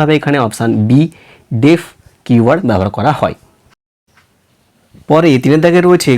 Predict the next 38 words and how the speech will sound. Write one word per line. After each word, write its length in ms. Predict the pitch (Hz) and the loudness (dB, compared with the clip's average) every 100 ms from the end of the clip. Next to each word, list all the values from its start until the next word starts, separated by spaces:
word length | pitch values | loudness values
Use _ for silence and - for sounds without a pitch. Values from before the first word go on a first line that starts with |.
| 117 | 2
কুড়ি 140 | 139 | 2
দশমিক 360 | 156 156 170 165 135 | 2 0 -2 -2 -2
পাঁচ 180 | 131 135 | 0 0
হলো 140 | 147 120 107 | 0 0 0
পাইথন 280 | 117 123 160 | -2 0 0
ডেটা 140 | 165 160 | 0 0
টাইপের 260 | 165 156 147 | 0 0 -2
একটি 180 | 143 139 123 | -4 -6 -2
ড্যাশ 140 | 139 139 | -2 -2
সংখ্যা। 300 | 101 92 101 95 _ - | -4 -4 -6 -8 _ -10
সঠিক 220 | - 151 160 | -4 -2 -2
উত্তর 140 | 165 165 | -4 -2
কি 60 | 180 | 0
হবে 120 | 170 170 | 0 0
এখানে? 200 | 165 165 - _ _ _ _ | 0 -4 -6 _ _ _ _
সঠিক 180 | 139 147 165 | -2 0 0
উত্তর 120 | 170 | 0
হবে 100 | 160 156 | 0 0
এখানে 140 | 160 135 | 0 -2
অপশন 220 | - 139 120 | -4 -4 0
বি, 100 | 131 196 _ _ | 0 -2 _ _
ফ্লোটিং 300 | - 160 151 135 | -2 0 0 -2
সংখ্যা। 280 | 104 98 104 95 _ _ _ _ - - | -4 -4 -4 -4 _ _ _ _ -20 -8
চারের 200 | 139 139 | -2 0
দাগে 160 | 175 185 | 2 2
রয়েছে 220 | 190 180 156 | 2 2 0
পাইথনে 380 | 135 143 170 170 117 117 | 0 -2 0 0 0 0
ড্যাশ 200 | 139 151 - | 0 -2 -6
একটি 200 | 151 - 104 104 | -6 -4 -4 -2
বিশেষ 220 | 120 165 160 | -2 -4 0
ডেটা 140 | 165 160 | 0 2
টাইপ 140 | 170 - 117 | -2 -4 -6
যা 80 | 123 120 | -4 -2
একটি 200 | 123 - 131 107 | -4 -4 -2 0
মান 140 | 117 151 - | 0 -4 -4
বা 80 | 139 113 | -4 -2
নাল 160 | 117 147 - | 0 0 0
অবজেক্ট 320 | 143 139 165 | -2 0 -4